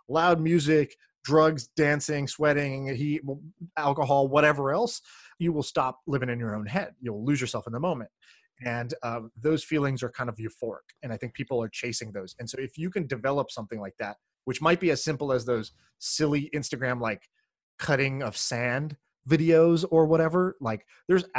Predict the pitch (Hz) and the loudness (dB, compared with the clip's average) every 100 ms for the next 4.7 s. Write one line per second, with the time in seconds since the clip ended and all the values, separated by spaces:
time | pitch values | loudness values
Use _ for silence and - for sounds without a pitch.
0 | 139 - 156 139 117 117 - 151 131 120 | 0 0 -2 0 0 0 0 0 0 0
1 | 113 110 110 - - 127 123 131 127 120 | -2 -4 -6 -8 -6 -2 -2 -2 -6 -10
2 | _ _ _ _ _ - - 147 165 156 | _ _ _ _ _ -8 0 2 2 0
3 | 131 139 139 147 139 120 110 131 - - | -2 -2 4 4 4 2 0 -2 -2 -4
4 | 123 120 - - 202 285 214 | -4 -4 -10 -4 -2 -2 -6